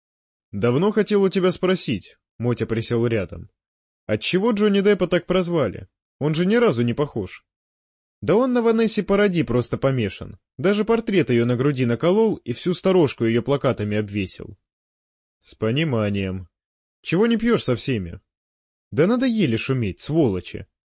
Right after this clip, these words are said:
Она протянула чубук, но сталкер отказался. "Они выход альбома празднуют, неделю уже. Вот и решили разбавить веселье экскурсией в зону.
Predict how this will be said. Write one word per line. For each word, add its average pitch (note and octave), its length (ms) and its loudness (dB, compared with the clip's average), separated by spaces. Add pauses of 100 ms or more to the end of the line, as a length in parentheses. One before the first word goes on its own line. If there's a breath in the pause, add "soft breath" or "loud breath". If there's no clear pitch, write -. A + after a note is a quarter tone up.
Она A2+ 200 0
протянула A#2 540 0
чубук, D3 480 -4
но A#2+ 100 -2
сталкер F3 420 -2
отказался. C#3 800 -6 (440)
"Они F#3+ 240 2
выход A3 300 0
альбома A3 380 2
празднуют, A2+ 560 -2
неделю E3 440 2
уже. F#2 320 -10 (160)
Вот G#3 240 -2
и B3 40 0
решили E3+ 380 2
разбавить B2+ 540 2
веселье D3 640 0
экскурсией D3 640 -2
в D3 60 -6
зону. A2 460 -4